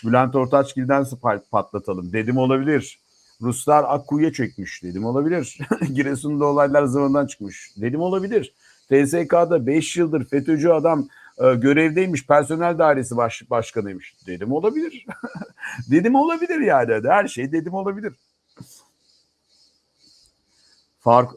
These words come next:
Far-, Furkan İlbay diyor ki, "İzahı olmayan şeyin mizahı olur Cüneyt Bey." Abi Leman dergisine döndük ya. Biz gazeteci olarak başladık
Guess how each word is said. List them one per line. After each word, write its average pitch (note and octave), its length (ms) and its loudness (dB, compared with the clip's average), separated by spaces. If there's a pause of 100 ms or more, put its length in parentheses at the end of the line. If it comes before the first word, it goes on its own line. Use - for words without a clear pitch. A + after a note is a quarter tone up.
(140)
Far-, A2+ 440 4
Furkan C3+ 460 0
İlbay B2 380 2
diyor D3 180 0
ki, G#2+ 100 -12
"İzahı B2 540 0
olmayan C3 500 0
şeyin B2+ 340 0
mizahı B2 440 2
olur A2 280 0
Cüneyt A2+ 360 -6
Bey." G2+ 160 -4
Abi A2 340 0
Leman B2+ 360 0
dergisine A#2 540 0
döndük B2+ 360 -4
ya. B2 200 0
Biz G#2 160 -4
gazeteci D#3+ 460 -2
olarak D3 340 0
başladık G2+ 400 -6